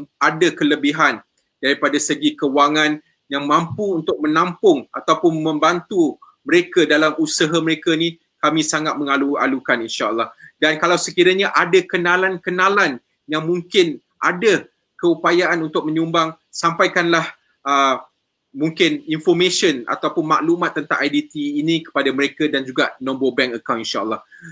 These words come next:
Dan baik, akhir sekali saya ingin mendoakan semua, semoga Allah terus memberi kita, uh, mem-, memberi kita,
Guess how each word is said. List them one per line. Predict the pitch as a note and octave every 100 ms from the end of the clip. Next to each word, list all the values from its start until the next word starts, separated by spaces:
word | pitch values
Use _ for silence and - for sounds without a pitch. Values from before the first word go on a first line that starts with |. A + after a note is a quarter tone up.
| - -
Dan | C#3+ C3 -
baik, | C#3+ E3+ C#3+
akhir | D#3+ E3+
sekali | E3 E3 E3+ E3+
saya | E3 D#3 D#3+
ingin | D#3+ D#3 D#3
mendoakan | D3 D3+ D3+ D#3 D3+
semua, | - D3+ D#3 D#3 D#3 _ _
semoga | - D3 D3+ D3+
Allah | D3 D3+ D#3+ D#3 - _ _ _
terus | D#3 E3+ D#3+
memberi | D#3 D3+ D3+ D3+
kita, | D#3+ - D#3 D3 - _ _
uh, | C3 C3 B2
mem-, | B2 C#3+ C#3 C#3
memberi | C#3+ C#3 C#3+ D#3+
kita, | E3 D#3 D#3 D3 C3+ -